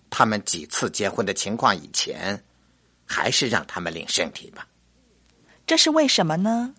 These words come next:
Speaker 1: 因为中国大陆在这四十年当中，真是不容易清楚知道教会法的内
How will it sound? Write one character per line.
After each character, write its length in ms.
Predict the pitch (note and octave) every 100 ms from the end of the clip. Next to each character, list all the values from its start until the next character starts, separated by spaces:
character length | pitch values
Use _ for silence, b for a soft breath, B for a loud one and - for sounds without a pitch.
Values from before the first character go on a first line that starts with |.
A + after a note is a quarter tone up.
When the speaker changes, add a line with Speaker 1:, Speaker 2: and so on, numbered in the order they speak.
| _ _ - -
Speaker 1:
因 200 | A#3 B3
为 120 | D#3+
中 240 | - A#3
国 140 | F3 -
大 220 | F#3 B2
陆 260 | D3+ B2+ - _ _ _ _ _ _ _ -
在 120 | B2+
这 280 | G2 F#2+ F2
四 180 | - -
十 120 | B2
年 200 | G2 F2+
当 220 | F2+ F#2 E2+
中， 200 | E2 C#2+ _ _ _ _ _ _ -
真 160 | F#3+ F#3
是 100 | -
不 180 | -
容 180 | G2+ F#2
易 100 | F#2
清 280 | E2 - A#2
楚 180 | - E2
知 180 | - F2+
道 240 | F2+ D2+
教 280 | - C3 E2+
会 160 | A2
法 200 | E2+ D#2
的 100 | -
内 160 | G2